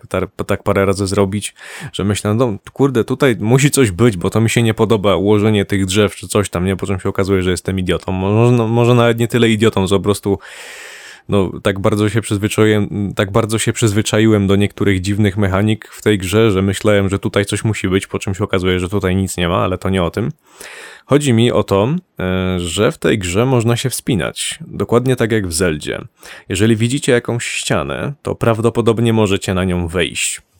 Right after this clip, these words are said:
Jedynym ograniczeniem jest zbytnia taka, je-, jeżeli ściana jest za bardzo nachylona w waszą stronę, no to wtedy nie możecie na nią wejść, bo, no bo postać nie ma jak się jej złapać. Ale tak poza tym, jeżeli widzicie jakąś górę,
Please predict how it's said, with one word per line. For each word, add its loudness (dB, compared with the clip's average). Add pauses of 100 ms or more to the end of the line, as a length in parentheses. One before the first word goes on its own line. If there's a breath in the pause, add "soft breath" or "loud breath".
(380 loud breath)
Jedynym 4
ograniczeniem 2
jest -2 (180)
zbytnia -2
taka, 0 (460)
je-, -2
jeżeli 4
ściana 2
jest 2
za 2
bardzo 2
nachylona 2
w -4
waszą 0
stronę, 2
no 2
to 2
wtedy 2
nie 2
możecie 2
na 2
nią 2
wejść, 2
bo, 0
no 0
bo -4
postać -2
nie 2
ma 0
jak -2
się 0
jej 2
złapać. -4 (420 loud breath)
Ale 2
tak -4
poza 2
tym, 2 (320 loud breath)
jeżeli 4
widzicie 2
jakąś 0
górę, 0